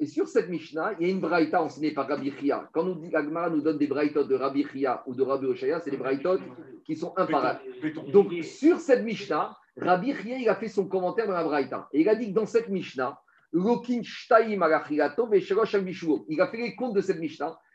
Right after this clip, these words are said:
Speaker 1: Il a dit, il y a cinq. Et sur cinq laves, il y en a deux au titre de la consommation et trois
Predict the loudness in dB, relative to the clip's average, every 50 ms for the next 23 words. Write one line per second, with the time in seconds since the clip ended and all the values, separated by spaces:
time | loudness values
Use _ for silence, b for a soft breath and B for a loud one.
0 | _ _ -4 0 2 2 2 2 2 2 2 2 0 -2 -2 -2 -2 -6 -12 _
1 | _ _ _ _ _ -4 -4 -4 -2 -4 -6 -6 -6 -4 -4 -4 -4 -2 0 2
2 | 2 2 2 2 0 2 2 0 0 2 4 6 6 6 6 4 4 4 2 -2
3 | -8 -4 2 4 4 4 4 2 -2 -4 -6 -4 -2 -2 0 0 -2 -2 0 0
4 | 0 0 -2 -6 -14 _ _ _ _ _ _ 8 8 8 8 4 -4 -6 -6 -2
5 | 2 4 4 4 6 6 6 6 6 4 2 0